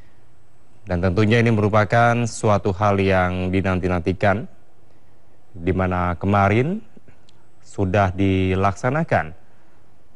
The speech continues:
sidang paripurna M P R di Kompleks Parlemen Senayan, Jakarta. Presiden saat ini, Prabowo Subianto, dan Wakil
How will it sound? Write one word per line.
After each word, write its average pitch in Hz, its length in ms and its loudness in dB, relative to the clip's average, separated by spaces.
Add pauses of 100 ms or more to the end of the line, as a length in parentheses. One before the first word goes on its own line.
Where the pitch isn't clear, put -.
sidang 95 680 2
paripurna 104 720 4
M 87 80 -2
P - 80 2
R 104 180 4 (1000)
di 90 240 0
Kompleks 90 400 0
Parlemen 90 480 0
Senayan, 90 400 0
Jakarta. 120 720 2 (1200)
Presiden 123 640 2
saat 117 320 2
ini, 127 160 4
Prabowo 92 340 2
Subianto, 95 680 2
dan 90 240 4
Wakil 90 260 2